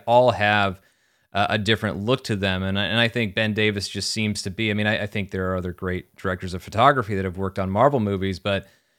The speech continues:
Ben Davis as a D P certainly has shown the ability to still be really good while adapting to the style of the filmmaker and, and making sure that he's serving the vision of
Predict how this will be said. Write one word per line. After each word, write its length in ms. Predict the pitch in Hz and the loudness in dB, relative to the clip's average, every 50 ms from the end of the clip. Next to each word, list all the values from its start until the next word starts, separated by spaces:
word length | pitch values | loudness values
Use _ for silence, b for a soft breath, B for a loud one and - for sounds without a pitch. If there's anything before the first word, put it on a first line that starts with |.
| b b b | b b b
Ben 200 | _ 123 135 139 | _ 2 2 2
Davis 340 | 120 117 120 127 127 123 104 | 4 4 4 4 4 2 0
as 120 | 107 95 95 | 0 -4 -4
a 40 | |
D 200 | 98 87 107 104 | -4 -2 -2 -4
P 180 | 101 - 113 104 | -2 -2 -4 -4
certainly 720 | 98 - - 107 107 90 98 110 104 104 98 98 95 95 92 | -4 -2 -2 -2 -2 0 -2 -2 -2 -2 -2 -2 -2 -2 -4
has 140 | 90 101 95 | -4 -6 -6
shown 300 | - - 110 104 104 101 | -4 -2 -2 -2 0 -2
the 100 | 101 98 | -2 -2
ability 480 | 98 87 101 98 98 104 101 101 98 95 | -2 0 0 0 0 0 0 -2 -2 -4
to 380 | - - 98 95 95 92 90 90 b b b b b _ _ _ _ _ _ _ | -4 -6 -4 -2 -2 -2 -4 -6 b b b b b _ _ _ _ _ _ _
still 320 | - - - 147 151 151 | -12 0 4 6 6 6
be 140 | 131 139 131 | 6 4 2
really 360 | 113 113 123 127 131 131 123 | 4 4 4 4 4 4 4
good 380 | 101 113 123 127 120 113 107 107 | 4 4 6 6 6 4 4 2
while 340 | 98 107 104 101 104 104 | 2 2 4 4 4 2
adapting 640 | 90 98 101 98 107 110 110 - - 107 104 104 95 | 2 0 2 4 4 4 4 2 0 -2 -2 -2 -2
to 180 | - 110 104 | -2 -4 -4
the 120 | 101 92 98 | -4 -4 -6
style 420 | - - 101 98 101 107 107 104 | -4 -2 -2 0 2 2 2 2
of 80 | 101 95 | 0 -2
the 80 | 95 | -4
filmmaker 600 | 90 - 104 104 113 117 98 95 92 - 101 98 | -4 -2 -2 0 0 0 0 0 -2 -2 -2 -2
and, 80 | 95 98 | -2 -2
and 160 | 98 101 101 | -2 -2 -2
making 280 | 101 101 101 98 104 98 | -2 -2 -2 -2 -4 -6
sure 240 | - - 110 107 104 | -4 -2 -2 -2 -2
that 160 | 104 95 95 | -2 -4 -4
he's 160 | 104 98 - | -6 -6 -6
serving 580 | - 107 104 107 104 104 104 101 101 101 98 92 | -4 -2 -2 0 0 0 -2 0 -2 -2 -4 -4
the 80 | 98 | -6
vision 460 | 92 85 101 101 101 95 104 98 98 | -6 -4 -4 -4 -2 -2 -2 -2 -2
of 420 | 95 87 98 101 104 101 92 90 | -2 0 0 0 0 -2 -4 -8